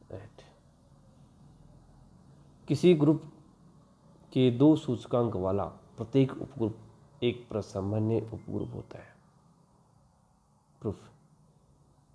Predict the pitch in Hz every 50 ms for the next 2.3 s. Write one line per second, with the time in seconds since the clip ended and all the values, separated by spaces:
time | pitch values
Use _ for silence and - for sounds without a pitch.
0 | _ - 110 127 139 139 123 113 101 95 101 107 - - - 101 95 92 - -
1 | - - _ _ _ _ _ _ _ - - 101 113 120 120 123 120 107 104 104
2 | 98 95 95 98 107